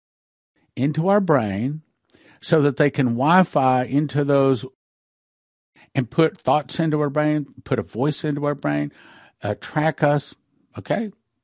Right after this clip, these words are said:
Now you're getting an idea where we're going with this. The synthetic neocortex of the cloud. The network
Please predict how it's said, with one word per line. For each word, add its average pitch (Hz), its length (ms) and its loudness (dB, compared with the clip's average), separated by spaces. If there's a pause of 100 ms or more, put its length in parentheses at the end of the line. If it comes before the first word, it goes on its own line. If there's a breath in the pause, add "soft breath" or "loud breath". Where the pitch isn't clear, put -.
(320)
Now 139 100 -2
you're 175 100 -2
getting 170 220 -2
an 170 80 0
idea 156 340 0
where 143 160 0
we're 135 80 0
going 160 260 2
with 98 80 -2
this. - 300 -10 (2250 soft breath)
The 151 100 2
synthetic 185 680 2
neocortex 135 760 0
of 98 60 -10
the - 60 -18
cloud. 104 280 0
The 110 80 -2
network 151 140 -2